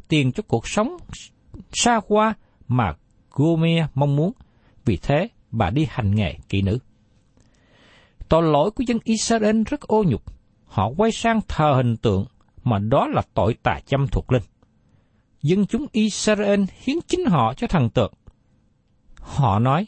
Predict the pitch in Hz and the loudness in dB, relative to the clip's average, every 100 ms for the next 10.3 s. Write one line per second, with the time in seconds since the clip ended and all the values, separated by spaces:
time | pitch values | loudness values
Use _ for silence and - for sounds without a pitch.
0 | _ _ _ _ _ _ _ - - 202 | _ _ _ _ _ _ _ -10 0 2
1 | 208 - 165 214 - 208 214 - 269 - | 2 -2 -2 -2 -2 0 0 -2 -8 -2
2 | 156 117 110 151 185 190 190 - _ - | 0 2 0 0 0 0 0 -4 _ -6
3 | 123 120 - 101 180 190 185 175 196 320 | -2 -2 -2 -2 0 0 0 0 -2 -4
4 | - _ - 131 151 202 - _ _ _ | -16 _ -2 0 0 -2 -10 _ _ _
5 | _ _ _ _ _ - 156 214 180 127 | _ _ _ _ _ -4 0 2 2 2
6 | 196 226 226 - 135 117 - 110 78 175 | 2 2 0 0 0 0 -2 -6 -2 -2
7 | 214 - _ _ _ _ _ _ _ _ | -2 -10 _ _ _ _ _ _ _ _
8 | - 139 - 233 - 180 151 - 202 320 | -2 -2 0 -4 0 0 0 0 -2 0
9 | 247 226 208 - 214 214 - - 107 110 | 0 0 -2 0 0 0 -4 -6 0 0
10 | 92 127 | 2 -2